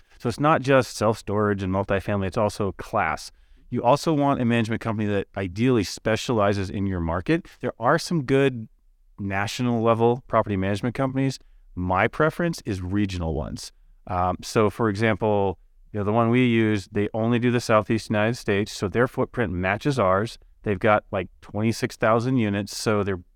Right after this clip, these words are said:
big enough that they have efficiencies of scale,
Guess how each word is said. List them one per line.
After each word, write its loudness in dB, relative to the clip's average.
big 0
enough 2
that 0
they 0
have 2
efficiencies -2
of -6
scale, 0